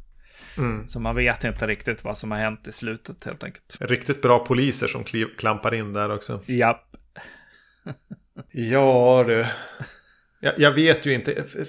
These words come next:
Speaker 1: för att den här skulle ha varit riktigt ändå värd att kolla in för det skräp det är, så hade den behövt kanske ha lite mer energi.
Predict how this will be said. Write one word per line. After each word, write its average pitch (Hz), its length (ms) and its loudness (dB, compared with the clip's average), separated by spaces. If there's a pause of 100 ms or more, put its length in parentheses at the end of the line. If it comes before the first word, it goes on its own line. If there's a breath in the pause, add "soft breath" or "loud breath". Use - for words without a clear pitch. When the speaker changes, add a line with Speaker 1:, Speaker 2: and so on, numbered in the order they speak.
Speaker 1:
för 165 460 4
att 147 120 4
den 127 120 0
här 135 220 2
skulle 123 280 -2
ha 113 160 0
varit 120 380 2
riktigt 127 320 -4
ändå 127 280 0
värd 123 480 6
att - 180 -2
kolla 127 260 2
in 120 360 -2
för - 140 -6
det 107 120 -4
skräp - 540 -4
det 120 140 2
är, 113 300 2
så - 140 -8
hade 127 260 -2
den 123 100 -4
behövt 123 320 -2
kanske 123 260 -4
ha 120 120 2
lite 117 260 -2
mer 110 160 0
energi. 113 600 -4